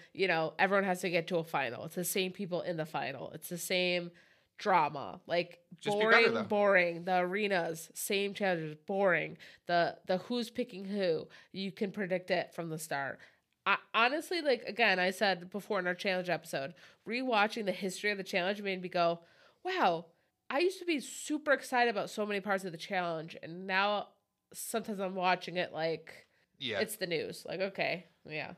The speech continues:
Speaker 2: What happened this week? You're not
Speaker 1: Right.
Speaker 2: really so invested.
Speaker 1: And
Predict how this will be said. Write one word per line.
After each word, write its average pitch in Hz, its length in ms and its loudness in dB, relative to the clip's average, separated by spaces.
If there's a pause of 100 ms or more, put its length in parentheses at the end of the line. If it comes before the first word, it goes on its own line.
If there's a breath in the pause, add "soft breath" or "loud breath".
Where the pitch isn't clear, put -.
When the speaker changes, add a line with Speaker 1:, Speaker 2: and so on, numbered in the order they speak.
Speaker 2:
What 113 200 0
happened 101 300 -4
this - 160 -12
week? 104 200 -6
You're 110 120 -4
not 107 80 2
Speaker 1:
Right. 175 80 6
Speaker 2:
really 104 180 0
so 101 220 -2
invested. 95 440 -8
Speaker 1:
And 208 200 -2